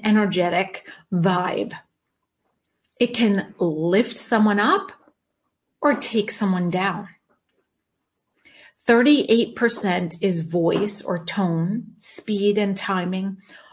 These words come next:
all fall into this second most impactful car-, category. If someone is speaking too quickly, they might be sending out the message, "I don't have time for you."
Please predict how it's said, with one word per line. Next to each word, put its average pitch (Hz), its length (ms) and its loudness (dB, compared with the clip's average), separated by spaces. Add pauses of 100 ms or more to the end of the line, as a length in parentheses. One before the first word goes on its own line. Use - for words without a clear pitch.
(120)
all 269 200 6
fall 226 320 2
into 196 260 0
this 180 320 -2
second 175 480 -4
most 170 520 -2
impactful 165 680 -6
car-, 156 400 -10 (240)
category. 147 720 -12 (1200)
If 214 120 2
someone 269 340 6
is 247 100 4
speaking 254 320 4
too 240 160 2
quickly, 247 340 4
they 233 120 4
might 233 260 4
be 226 120 2
sending 240 360 6
out 202 140 2
the 208 80 0
message, 214 480 2 (340)
"I 247 120 0
don't 254 180 0
have 226 180 0
time 254 380 -2
for 190 160 -4
you." 156 220 -10